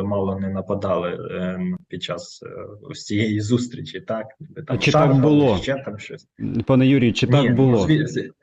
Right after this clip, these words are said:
Speaker 2: <laughs>
Speaker 1: звісно, так, так не було, і, відповідно, у нас є відео про те, як це все відбувалося. Жодним чином ніхто не, не торкався пані Анастасію, ні Дмитра Болюка. Тобто ми були в публічному місці і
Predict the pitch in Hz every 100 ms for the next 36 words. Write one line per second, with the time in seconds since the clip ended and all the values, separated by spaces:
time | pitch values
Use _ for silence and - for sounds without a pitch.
0 | _ - 120 - 117 117 123 196 - 151
1 | - - - - 110 107 110 110 117 113
2 | 127 143 156 110 101 104 107 117 113 107
3 | 107 107 101 107 101 127 151 113 110 101
4 | 101 95 110 101 104 98 95 101 95 104
5 | 101 101 104 113 101 - 107 98 107 104
6 | 98 95 - 151 180 _ - - - -
7 | 127 120 113 117 - 117 107 107 104 107
8 | 107 120 113 117 107 - 104 101 - 110
9 | 104 101 101 - 104 156 151 107 98 95
10 | 95 131 123 104 107 117 156 156 151 -
11 | - - _ - - 101 113 123 104 95
12 | 104 107 101 - 104 113 - 120 117 135
13 | 175 175 - 110 101 107 123 107